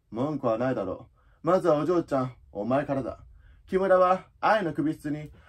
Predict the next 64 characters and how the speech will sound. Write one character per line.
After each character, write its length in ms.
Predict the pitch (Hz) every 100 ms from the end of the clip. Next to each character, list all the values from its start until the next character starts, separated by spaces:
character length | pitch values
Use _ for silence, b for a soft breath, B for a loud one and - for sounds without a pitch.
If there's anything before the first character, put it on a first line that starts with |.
| b
ナ 180 | 170 208
イ 40 |
フ 100 | 196
を 60 | 147
当 40 |
て 80 | 143
る 140 | 143 143
と、 320 | 131 131 127 -
玄 180 | 170 202
太 120 | 156
と 100 | 170
光 240 | 131 165
彦 160 | 165 131
の 120 | 120
息 160 | 135 120
を 120 | 104 98 _ _ _ _ _ -
飲 120 | 160
む 140 | 151 _ _ _
声。 200 | - - - - _ _
そ 140 | - 165
の 80 |
時、 260 | 185 - - _ _ _ _ _ _
待 260 | 131 208 233
て！ 220 | 160 - _ _ _ _ -
一 140 | 185
歩 140 | 185 208
前 200 | 214 175
に 100 | 143
進 180 | 170
み 60 | 165
出 100 | 170
し 40 |
た 100 | 165
の 80 | 131
は 220 | 123 127 -
コ 120 | 190
ナ 100 | 202
ン 40 | 143
だ 100 | 113
っ 60 |
た。 180 | - - - _ _ 107
な 220 | 127 156
ん 100 | 135
だ、 280 | 120 139 127 -
坊 320 | 107 123 117
主。 160 | 120 123 b b b b b
お 140 | 143
前 180 | 175 185
か 80 | 185
ら 80 |
や 60 | 165
っ 80 | 170
て 80 | 165
や 80 | 165
ろ 120 | 151
う 40 |
か。 300 | - 78 123 _ _ _ _ _ -
取 280 | 190 233 233
引 80 | 160
を 40 |
し 120 | 131 135
な 100 | 139
い 60 |
か？ 300 | 110 113 131